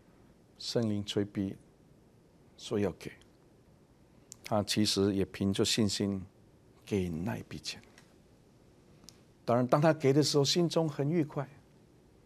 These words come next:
但是，这个突然间听到一种声音：“你给了，那怎么能出院呢？”但是上帝奇妙的安排，人可能有我们的软弱，但是当我们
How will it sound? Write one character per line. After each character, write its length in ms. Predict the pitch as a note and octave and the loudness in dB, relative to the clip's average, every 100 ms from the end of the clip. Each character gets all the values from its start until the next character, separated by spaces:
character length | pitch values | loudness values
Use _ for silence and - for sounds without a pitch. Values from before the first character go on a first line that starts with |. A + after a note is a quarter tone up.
| - - - - - - - | -20 -20 -20 -20 -20 -20 -2
但 260 | C3+ B2+ A#2+ | 2 2 2
是， 400 | C3 B2 G#2+ - - - - - - - - - - - - - - | 2 4 4 0 -8 -20 -20 -20 -20 -20 -20 -20 -20 -20 -20 -20 0
这 140 | B2 | 0
个 240 | A#2 G#2+ G#2 - - | 4 2 2 -8 2
突 100 | G#3 | 6
然 100 | F#3+ | 6
间 140 | F3+ | 6
听 160 | F3 F#3 | 4 4
到 100 | E3+ | 4
一 40 | |
种 100 | C#3+ | 4
声 260 | A#2+ D#3+ D3 | 2 4 4
音 140 | C3+ A2 - - | 4 0 -10 -2
：“你 140 | - F3 | 4 4
给 280 | - C#3+ C#3+ | 6 6 8
了， 240 | B2+ - - - - - - | 6 0 -14 -20 -20 -20 -2
那 220 | D#3+ D#3 - - - - - - | 0 0 -4 -20 -20 -20 -12 0
怎 100 | E3+ | 6
么 80 | G3 | 8
能 140 | G3 | 6
出 220 | - A3 | 6 4
院 220 | G#3+ G#3 | 6 6
呢？” 100 | F#3 F#3+ - - - - _ - - _ - - - | 4 -4 -12 -20 -20 -20 _ -20 -20 _ -20 -20 -8
但 120 | C#3+ | -6
是 120 | G#2+ G#2+ | -4 -2
上 260 | C3+ A#2 | -2 0
帝 180 | G#2+ G#2+ | -2 -4
奇 240 | G2+ - | -4 -2
妙 200 | A2 A2+ | 0 0
的 60 | G2+ | -2
安 180 | G2 F#2+ | -4 -4
排， 240 | - F#2+ - | -6 -12 -12
人 260 | A2+ A2 C3 | -2 2 2
可 200 | - G#2+ | 2 2
能 240 | G#2+ A#2+ | 4 4
有 120 | A2 | 4
我 140 | G#2 F#2+ | 2 2
们 80 | G2+ | 0
的 80 | |
软 180 | G2+ F#2+ F#2 | -2 -2 -4
弱， 180 | G2 F2 - - - - - | -6 -8 -16 -20 -20 -20 -6
但 160 | A#2+ G#2+ | -2 -2
是 60 | |
当 340 | A2 A#2 A2 G#2+ | 2 2 2 -2
我 100 | G#2+ | -2
们 160 | G2+ | 0